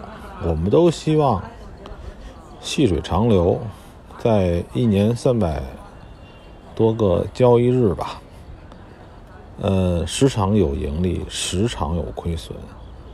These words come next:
这样的话就不会刻-，特别依赖于某一段时间的交易。也就是说，如果我们的，就像我们做生意一般，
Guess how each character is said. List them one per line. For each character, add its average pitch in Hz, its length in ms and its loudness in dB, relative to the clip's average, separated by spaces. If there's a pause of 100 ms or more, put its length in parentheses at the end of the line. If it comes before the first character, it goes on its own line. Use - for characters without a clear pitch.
(360)
这 160 140 4
样 107 240 4
的 80 160 -2
话 78 320 -2
就 80 320 -2 (160)
不 104 260 2
会 104 480 2 (220)
刻-， 117 360 2 (320)
特 165 300 4
别 85 260 -2
依 135 180 0
赖 107 180 2
于 92 420 -2 (420)
某 82 220 -2 (100)
一 90 160 -4
段 117 380 0
时 - 320 -8
间 98 240 0
的 80 160 -6
交 82 300 -6
易。 73 160 -6 (1400)
也 110 100 4
就 156 180 8
是 135 80 10
说， 151 280 4
如 131 160 2
果 151 120 0
我 110 160 2
们 78 140 -8
的， 107 300 2 (480)
就 113 100 -4
像 107 180 0
我 92 60 2
们 87 220 0
做 92 520 2 (140)
生 143 300 0
意 139 140 2
一 82 220 -2
般， 80 300 0